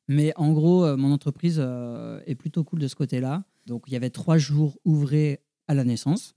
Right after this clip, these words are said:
suivi de quinze jours calendaires, euh, à prendre vraiment tout de suite après la naissance.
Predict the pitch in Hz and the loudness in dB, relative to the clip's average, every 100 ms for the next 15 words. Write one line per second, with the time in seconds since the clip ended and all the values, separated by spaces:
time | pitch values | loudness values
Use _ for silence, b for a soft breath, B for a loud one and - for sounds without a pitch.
0 | - - 165 156 170 143 - 175 165 151 | -18 0 2 4 2 0 2 2 2 2
1 | 170 165 139 - - 147 151 147 156 156 | 2 2 -2 -12 -6 -2 0 0 0 -2
2 | 135 117 113 117 113 110 107 - - 120 | -4 -8 -10 -8 -6 -6 -8 -12 -14 -12
3 | - 143 131 127 117 113 127 135 135 147 | -8 -4 -2 -2 -4 -6 -2 -2 -2 -6
4 | 165 147 127 120 117 113 151 180 | -6 -8 -6 -6 -6 -6 -8 -8